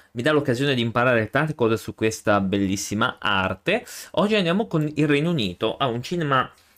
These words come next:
britannico, mm, difficile perché quello che dico io in realtà è un'infarinatura, quindi ci sono molte cose in più da scoprire su questo bellissimo, ehm, tipo di cinema britannico, che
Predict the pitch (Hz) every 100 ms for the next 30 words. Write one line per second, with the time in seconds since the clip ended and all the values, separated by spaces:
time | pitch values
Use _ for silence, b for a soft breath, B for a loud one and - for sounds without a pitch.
0 | - 123 156 160 135 120 147 151 202 226
1 | b b b _ _ - 151 151 151 -
2 | 208 - 196 175 - 214 214 147 143 -
3 | 156 165 160 - 156 156 151 143 147 143
4 | 147 135 127 127 127 139 139 139 - _
5 | - 139 147 147 131 131 131 123 120 101
6 | 113 - 160 175 131 - 127 117 - -
7 | 143 131 123 135 135 127 120 B B -
8 | 131 127 123 117 - 208 233 - - b
9 | b _ _ 107 104 110 - 110 151 185
10 | 123 95 101 101 101 104 - 104 101 95
11 | b b - 104 73 57 50 50 - _
12 | 156 156 127 110 - 131 123 113 107 98
13 | 127 135 180 185 151 113 110 98 113 117
14 | 113